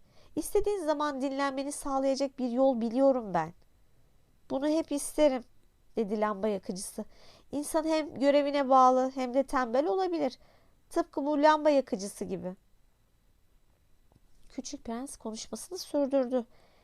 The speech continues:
"Gezegenin çok küçük. Neredeyse üç uzun adımda. Bütün çevresini dolaşabilirsin. Uygun bir hızla yürüdüğünde istediğin kadar güneşte kalabilirsin. Yani dinlenmek istediğinde yürürsün.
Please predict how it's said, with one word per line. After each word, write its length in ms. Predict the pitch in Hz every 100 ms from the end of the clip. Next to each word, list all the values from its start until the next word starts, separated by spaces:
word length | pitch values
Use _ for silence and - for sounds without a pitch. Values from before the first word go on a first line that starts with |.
| - -
"Gezegenin 500 | 302 302 320 320 330
çok 320 | - 320 311
küçük. 400 | - - - - - - - -
Neredeyse 480 | 403 359 294 269 - -
üç 200 | 339 349
uzun 240 | 349 311
adımda. 500 | 262 214 208 190 190 - - - -
Bütün 240 | 285 453
çevresini 560 | - 370 320 320 - 320
dolaşabilirsin. 880 | 254 269 - 240 254 294 - 208 - - _ - -
Uygun 360 | 240 240 240
bir 120 | 247
hızla 300 | - 262 233
yürüdüğünde 680 | 247 220 247 196 208 196 262
istediğin 480 | 220 - 220 202 247
kadar 320 | - 220 233
güneşte 480 | 208 202 220 - 302
kalabilirsin. 760 | 302 294 285 285 320 - 277 - _ _ _ _ -
Yani 360 | 240 262 254 247
dinlenmek 520 | 247 269 285 311 320
istediğinde 480 | - 277 240 254 392
yürürsün. 600 | 381 370 381 - 254